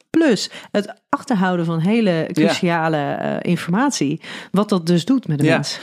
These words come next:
Speaker 2: Nou ja, pre-, precies. Want dat inderdaad, het afplakken van die boeken dus en het beperkt, eh, geven. Eh, ik wist tot voor,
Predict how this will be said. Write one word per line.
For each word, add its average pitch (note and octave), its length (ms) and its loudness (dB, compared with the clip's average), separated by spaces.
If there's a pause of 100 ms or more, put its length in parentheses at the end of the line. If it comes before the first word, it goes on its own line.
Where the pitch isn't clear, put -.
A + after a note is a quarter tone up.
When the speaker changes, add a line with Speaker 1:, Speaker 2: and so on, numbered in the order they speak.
(100)
Speaker 2:
Nou D#3+ 140 0
ja, A#2+ 80 0
pre-, E3 220 -4
precies. E3 400 -2
Want C#3+ 200 0
dat F3 240 0
inderdaad, C#3+ 300 4
het C3 120 -10
afplakken D3 440 0
van C3 180 0
die B2 120 0
boeken D#3 320 2
dus C#3+ 220 4
en C3 140 0
het B2 160 -4
beperkt, C#3 580 0
eh, A#2+ 420 -2
geven. C3 600 0 (260)
Eh, C3+ 120 -2 (180)
ik B2 140 -6
wist B2 240 0 (220)
tot C3+ 180 2
voor, B2+ 200 -2